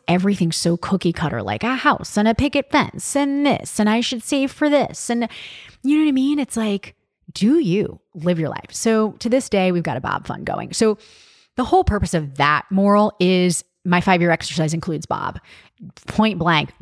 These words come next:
I will be running around Philly in Bob in less than five years. And, mm, we're gonna go back and listen to this podcast. So write it down.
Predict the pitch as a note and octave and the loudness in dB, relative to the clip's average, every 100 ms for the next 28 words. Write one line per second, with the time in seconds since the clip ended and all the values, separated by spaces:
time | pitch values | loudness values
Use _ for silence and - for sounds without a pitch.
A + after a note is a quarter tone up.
0 | - E3+ D#3 D#3+ D#3 D3+ D3+ D#3+ F3+ F#3 | -2 0 2 2 2 0 0 2 4 6
1 | F3+ E3+ D#3+ - D#3+ C3+ C3+ - D#3+ D#3+ | 6 4 2 0 0 0 -4 -2 0 2
2 | B2+ A2+ A#2 - _ E3+ D#3 B2+ - C#3 | 4 4 0 -4 _ -2 0 -2 -4 -4
3 | - - - G#2 - - D#3 D3+ C#3+ - | -2 -2 -4 -6 -6 -4 -4 -4 -6 -4
4 | E3 D#3 D#3 D#3+ D#3+ D#3+ D3+ C#3+ D3+ D3+ | -2 -2 -2 -2 0 0 2 2 0 -4
5 | C3+ B2+ - - - - - - G3 - | -6 -8 -4 -4 -4 -8 -4 0 0 -2
6 | - - - - F3+ B3+ - G3 E3+ | -14 -20 -20 -2 2 2 2 2 0